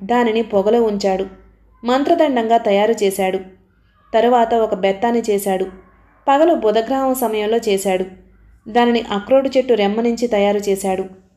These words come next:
దాని మీద గుర్తులు పెట్టాడు. తెల్లటి పట్టుగుడ్డ మీద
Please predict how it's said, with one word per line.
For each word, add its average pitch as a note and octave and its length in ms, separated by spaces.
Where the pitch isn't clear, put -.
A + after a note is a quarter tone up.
దాని G#3+ 240
మీద A3 300
గుర్తులు G3+ 300
పెట్టాడు. G3 420
తెల్లటి D#4 360
పట్టుగుడ్డ B3 500
మీద A#3+ 220